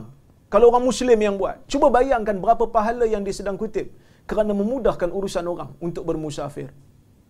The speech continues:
Tapi kita tak buat. Kita sibuk buat ibadat-ibadat baru yang tidak ada asalnya. Ha, tu jadi bahaya tu. Tu yang kita jadi mundur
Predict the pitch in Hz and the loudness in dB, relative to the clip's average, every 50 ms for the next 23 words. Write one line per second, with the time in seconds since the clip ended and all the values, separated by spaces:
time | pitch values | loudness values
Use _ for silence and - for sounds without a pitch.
0 | _ _ _ _ _ _ _ _ _ _ _ _ _ _ _ _ _ _ _ _ | _ _ _ _ _ _ _ _ _ _ _ _ _ _ _ _ _ _ _ _
1 | _ _ _ _ _ _ _ - - - - 220 - 214 208 226 226 - 208 - | _ _ _ _ _ _ _ -20 -20 -16 -14 -12 -10 -8 -8 -6 -2 -2 -2 -2
2 | 214 233 240 208 143 - - - - - - - _ _ _ _ _ _ _ _ | -2 -4 -4 -4 -4 -6 -12 -18 -20 -20 -20 -20 _ _ _ _ _ _ _ _
3 | _ _ _ - _ _ _ _ - - 202 196 202 180 - - 208 214 196 220 | _ _ _ -20 _ _ _ _ -14 -12 -8 -4 -4 -4 -4 -6 -8 -6 -6 -6
4 | - - - 156 160 202 220 233 226 - - _ _ _ _ _ _ _ _ _ | -8 -8 -8 -6 -4 -4 -4 -4 -8 -14 -20 _ _ _ _ _ _ _ _ _
5 | _ _ _ _ _ _ _ _ _ _ _ - - 151 143 160 151 156 143 - | _ _ _ _ _ _ _ _ _ _ _ -12 -10 -6 -4 -4 -2 -4 -4 -4
6 | 160 143 143 143 143 143 139 143 143 143 139 - - - - - - _ _ _ | -4 -4 -4 -4 -4 -4 -4 -4 -4 -6 -6 -8 -16 -20 -20 -20 -20 _ _ _
7 | _ _ _ _ _ - _ _ _ _ - - - - _ - - - _ - | _ _ _ _ _ -20 _ _ _ _ -20 -20 -20 -20 _ -20 -20 -20 _ -20
8 | - - - _ _ _ _ _ _ _ - 139 135 131 135 147 135 135 - - | -20 -20 -20 _ _ _ _ _ _ _ -8 -6 -6 -4 -4 -4 -4 -4 -4 -6
9 | 131 127 127 - 123 - - 110 101 95 - - - _ - _ _ _ _ _ | -8 -8 -8 -8 -8 -10 -10 -10 -12 -12 -16 -20 -20 _ -20 _ _ _ _ _
10 | _ _ _ _ _ _ _ _ _ _ _ _ _ _ - - - - 143 131 | _ _ _ _ _ _ _ _ _ _ _ _ _ _ -20 -16 -12 -10 -8 -6
11 | 127 127 131 135 180 208 220 247 302 311 - - - - _ - _ _ _ _ | -6 -4 -4 -4 -4 -6 -6 -6 -8 -10 -10 -12 -18 -20 _ -20 _ _ _ _
12 | _ _ _ _ _ _ _ _ - _ _ _ _ - - - 240 180 151 135 | _ _ _ _ _ _ _ _ -20 _ _ _ _ -14 -8 -4 -2 0 0 0
13 | 135 156 143 175 156 165 165 170 170 190 196 190 185 175 135 107 - | -2 -4 -4 -2 -2 -2 -2 -2 -2 -2 -4 -2 -2 -4 -4 -4 -8